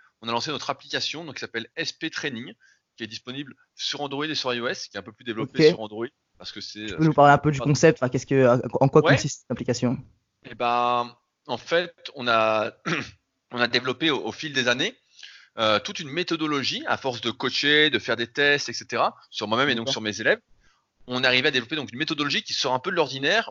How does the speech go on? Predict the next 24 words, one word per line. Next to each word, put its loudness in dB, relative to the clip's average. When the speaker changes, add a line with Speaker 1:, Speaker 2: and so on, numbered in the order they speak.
Speaker 1:
où -6
on -4
arrive 2
en -10
quelque -4
sorte -4
à 4
prédire, -6
euh, 4
ce -8
qu'on -8
va 6
faire 0
la 4
séance -2
suivante -6
par -2
rapport 2
à 6
la 4
séance -6
qu'on -12
vient -4
d'effectuer. -10